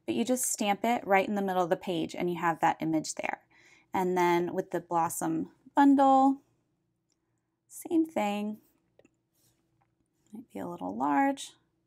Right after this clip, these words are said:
There we go. And then you are free, and these are transparent,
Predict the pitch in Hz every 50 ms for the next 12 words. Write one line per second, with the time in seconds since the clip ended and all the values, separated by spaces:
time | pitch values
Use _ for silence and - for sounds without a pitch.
0 | _ _ _ _ _ _ _ _ _ _ _ _ _ _ _ _ _ _ _ _
1 | _ _ _ - _ _ _ _ _ _ _ _ _ _ _ _ _ _ _ -
2 | 180 - - 220 - 381 440 - 202 - _ _ _ _ _ _ _ _ _ _
3 | _ _ _ _ _ _ _ _ _ _ _ _ _ _ _ _ _ _ _ _
4 | _ _ _ _ _ - 214 214 214 208 302 359 370 269 233 220 220 233 240 -
5 | 220 220 220 208 202 202 - - - - 277 262 220 190 190 196 240 302 - -
6 | 208 214 233 247 247 247 214 208 - - 240 226 214 214 - - - 202 190 190
7 | 190 185 180